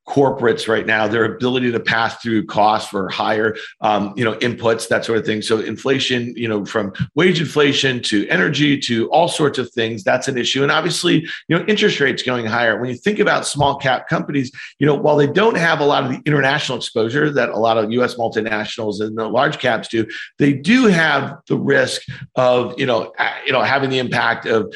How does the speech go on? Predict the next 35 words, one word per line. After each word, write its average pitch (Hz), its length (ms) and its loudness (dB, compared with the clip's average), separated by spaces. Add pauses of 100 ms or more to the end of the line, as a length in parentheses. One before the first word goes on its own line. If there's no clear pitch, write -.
(140)
just 131 200 -2
some 135 120 0
of 120 60 0
the 120 80 4
domestic 120 500 0
issues 117 320 -2
as 107 140 2
it 107 60 0
relates 131 300 0
to 127 40 0
inflation 117 480 -4
and 104 100 -6
higher 107 240 0
rates, 143 360 0
and 117 100 -8
they're 113 60 -4
much 117 240 -4
more 120 100 -4
sensitive 131 500 -2 (200)
to - 80 -2
rates. 139 200 0 (220)
Look 247 220 -2
at - 100 -6
this 240 200 0
Russell 147 320 0
two 135 160 -2
thousand 104 420 0
futures - 340 -10
here. 78 220 -8
When 131 140 -4
you 175 80 0
look 254 180 2
at 220 80 -2
this 156 220 0
thing, 107 320 -2